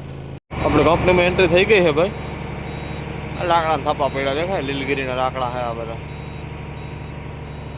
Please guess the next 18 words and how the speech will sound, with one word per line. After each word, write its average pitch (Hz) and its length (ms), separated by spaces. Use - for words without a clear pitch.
આ 143 80
પાસે 147 240
એક 135 100
લીલગીરીની 135 500
પરડી 131 280
પડી 127 280
છે. 139 80
આપણો 151 220
વારો 160 220
આવી 170 320
ગયો, 160 140
આપણે 151 180
કાઢી 156 280
દીધો, 151 180
મારી 151 260
દીધો 147 200
ગાડીનો 147 420
સેલ, 165 180